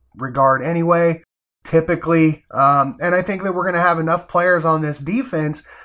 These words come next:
that he would really, really have to stand out to get that kind of recognition. Um, I mean, we've got Jalen Phillips, who should, should make a leap. We've, we've got a Melvin Ingram na-,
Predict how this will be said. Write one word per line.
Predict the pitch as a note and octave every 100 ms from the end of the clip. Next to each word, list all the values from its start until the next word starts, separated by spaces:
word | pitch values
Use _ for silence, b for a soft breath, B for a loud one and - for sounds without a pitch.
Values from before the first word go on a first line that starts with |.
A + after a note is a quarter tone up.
| B
that | D#3+ D#3+
he | G#3+
would | F#3+ C3+
really, | D#3+ A3 G#3 E3
really | C3+ C3+ F3 G3 D3
have | C#3+ C#3+
to | -
stand | - C3+ A#2+ A#2
out | G2+ - _ _ _ _ _
to | - C3 A#2 G#2
get | B2+ A#2+
that | A2+ G#2 -
kind | A#2+ A2+
of | A2 G2+ -
recognition. | A2+ A2+ G2+ G#2 G#2 - - _ -
Um, | G2+ E2+ -
I | B2
mean, | A#2+ A#2
we've | C3
got | C3 B2 A2+ - B B B B -
Jalen | D#3+ C#3+ A#2
Phillips, | - C#3 C3+ C3+
who | - B2
should, | B2 A2+ - -
should | - A#2
make | A#2 A#2
a |
leap. | A#2 A#2 A2+ -
We've, | B2 A#2+ -
we've | B2 B2
got | C3+ B2
a |
Melvin | A2+ B2 A#2 A#2
Ingram | A2+ A2 A2
na-, | G#2+